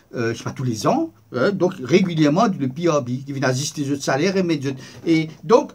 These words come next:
qui fait mon plaisir, ça, c'est parce que les bénéficiaires de ça, c'est à quatre-vingt-dix-huit pour cent, selon Affirmative Action, euh, la communauté hindoue et musulmane qui euh, majoritairement dans la fonction publique. Donc, je gagne cette facilité-là.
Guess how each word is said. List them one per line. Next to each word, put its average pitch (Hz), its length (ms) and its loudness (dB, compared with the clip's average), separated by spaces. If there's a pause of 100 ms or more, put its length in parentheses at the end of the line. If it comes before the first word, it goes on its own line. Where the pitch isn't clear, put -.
qui 269 100 -6
fait 311 140 0
mon 330 100 -2
plaisir, 247 240 0
ça, 403 140 -2
c'est 359 100 -4
parce 202 160 -2
que 190 180 2 (200)
les 151 240 2
bénéficiaires 247 720 4
de 165 100 0
ça, 277 240 0
c'est 262 140 0
à 185 80 0
quatre-vingt-dix-huit 214 680 0
pour 147 220 -6
cent, 294 300 4 (180)
selon 247 440 6
Affirmative 165 560 0
Action, 254 420 0 (380)
euh, 147 340 4
la 170 160 0
communauté 190 480 6
hindoue 131 240 2
et 143 60 6
musulmane 131 600 0
qui 254 440 0 (240)
euh, 120 640 0
majoritairement 156 680 0
dans 147 80 -2
la 127 100 -2
fonction 127 300 -10
publique. 170 300 -4 (220)
Donc, 277 160 2
je 254 80 -2
gagne 254 140 0
cette 247 220 -2
facilité-là. 170 680 -6